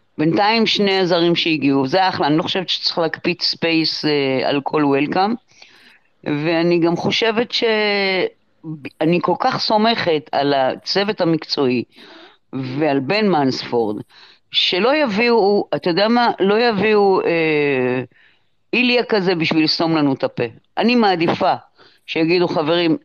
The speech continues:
זה המצאי נכון לעכשיו, עם זה אנחנו נעשה את הכי טוב שאפשר", מאשר יביאו איזשהו, אה, רכש כדי להגיד, אה,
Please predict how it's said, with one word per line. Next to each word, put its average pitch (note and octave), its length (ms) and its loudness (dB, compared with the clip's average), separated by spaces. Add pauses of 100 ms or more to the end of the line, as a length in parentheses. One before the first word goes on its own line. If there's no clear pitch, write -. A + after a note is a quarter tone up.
זה C#3+ 300 0
המצאי D3 440 0
נכון C#3 360 0
לעכשיו, B2+ 580 -2
עם C#3+ 200 2
זה D#3+ 140 0
אנחנו D3 260 -2
נעשה C3+ 420 0 (520)
את D3 120 -4
הכי F#3 240 -2
טוב D#3 240 0
שאפשר", D#3 520 0 (600)
מאשר F3+ 360 2
יביאו A#3 380 2
איזשהו, G#3+ 760 2
אה, F3+ 560 2
רכש B3 440 0
כדי F#3 320 0
להגיד, F3+ 560 -2
אה, E3+ 200 0